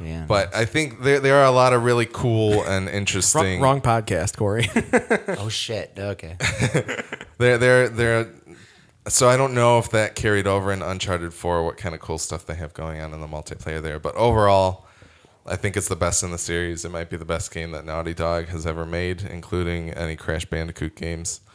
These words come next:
Speaker 3: Yeah, I
Speaker 2: And, um, yeah,
Speaker 3: Cool.
Speaker 2: I, I highly recommend playing through one and two.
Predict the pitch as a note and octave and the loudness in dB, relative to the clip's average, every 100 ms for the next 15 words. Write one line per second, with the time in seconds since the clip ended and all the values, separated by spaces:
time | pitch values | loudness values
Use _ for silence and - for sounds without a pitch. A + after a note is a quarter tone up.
0 | _ B2+ A2+ A2 E2+ E2+ E2 E2 E2 D#2+ | _ -4 -2 0 -2 -2 -2 -2 -2 -4
1 | E2 E2+ _ _ _ _ _ _ _ _ | -8 -14 _ _ _ _ _ _ _ _
2 | _ _ - D2+ F#2+ F#2 - G#2 A#2 C#3+ | _ _ -10 -4 -2 -2 -2 4 6 8
3 | A#2+ A#2+ - - C#3+ D#3 D3 C#3 B2+ A#2+ | 6 4 0 2 4 6 4 2 2 2
4 | A#2 A2 A2+ G#2 G#2 G2+ F#2+ F#2+ F#2 | 0 2 0 2 2 2 0 -2 -2